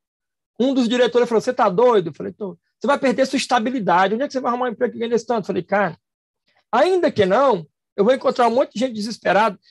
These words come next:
E aí, essas coisas ruins que o sped, que o, que a Receita Federal inventa, tem gente que chora, tem gente que ri.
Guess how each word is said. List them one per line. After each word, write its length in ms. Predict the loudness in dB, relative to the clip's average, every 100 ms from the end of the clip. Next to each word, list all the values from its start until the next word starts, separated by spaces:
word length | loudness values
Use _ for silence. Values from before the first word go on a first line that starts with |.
| _
E 120 | 2 4
aí, 180 | 4 2
essas 320 | -2 0 -4
coisas 280 | 2 2 4
ruins 140 | 0
que 80 | 0
o 60 | -6
sped, 540 | 0 2 2 0 -6 _
que 80 | -4
o, 120 | -4 -2
que 60 |
a 40 | 0
Receita 300 | 2 0 0
Federal 320 | 0 2 0
inventa, 500 | 0 0 0 0 -6 -20 _ _ _
tem 160 | -2 0
gente 200 | 0 -2
que 80 | -2
chora, 220 | 2 0
tem 140 | 0 -4
gente 180 | -6
que 120 | 0 2
ri. 320 | 4 0